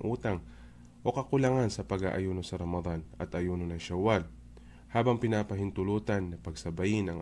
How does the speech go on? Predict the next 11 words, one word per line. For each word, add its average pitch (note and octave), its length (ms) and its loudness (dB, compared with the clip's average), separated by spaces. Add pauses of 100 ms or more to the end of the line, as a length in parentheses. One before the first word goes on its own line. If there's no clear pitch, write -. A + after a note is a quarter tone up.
ayuno F2+ 400 0
sa - 80 -14
Shawwal G2+ 480 2 (400)
kasama A#2+ 560 0
ang - 80 -4
Ayyamul G2+ 480 2
Bid G#2 320 2
o E2+ 160 -6
White - 160 -4
Days. - 400 -10 (880)
Tayo, A2 560 4